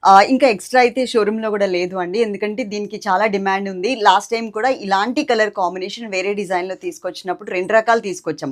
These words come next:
ఒకటి రెడ్ కలర్ కొంచెం కనిపించేలాగా, ఒకటి టోటల్‌గా ఈ కలర్ లాగా తెప్పించినప్పుడు చాలా అంటే చాలా మంది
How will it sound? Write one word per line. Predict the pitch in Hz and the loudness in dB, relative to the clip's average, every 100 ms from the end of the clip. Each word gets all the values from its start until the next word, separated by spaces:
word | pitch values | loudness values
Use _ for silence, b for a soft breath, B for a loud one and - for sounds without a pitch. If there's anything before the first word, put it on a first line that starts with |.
| 165 | -6
ఒకటి | 185 180 | -4 -2
రెడ్ | 170 - | -2 -2
కలర్ | 208 208 | -2 -2
కొంచెం | 202 185 254 233 | -4 -6 -6 -4
కనిపించేలాగా, | 196 185 190 175 180 175 185 294 B B B 220 | -4 -4 -8 -8 -2 0 2 0 B B B -2
ఒకటి | 233 262 240 | -2 -4 -4
టోటల్‌గా | 233 220 220 226 240 | -4 -2 -6 -8 -6
ఈ | 262 | -2
కలర్ | 226 202 190 | 2 2 0
లాగా | 180 190 190 | -2 -2 -6
తెప్పించినప్పుడు | - 196 - 190 185 294 302 | -6 -8 -10 -10 -6 -6 -6
చాలా | 233 - 247 285 277 | -12 -4 2 4 4
అంటే | 262 269 | 0 -4
చాలా | 220 202 214 | -4 -4 -4
మంది | 208 208 | -6 -10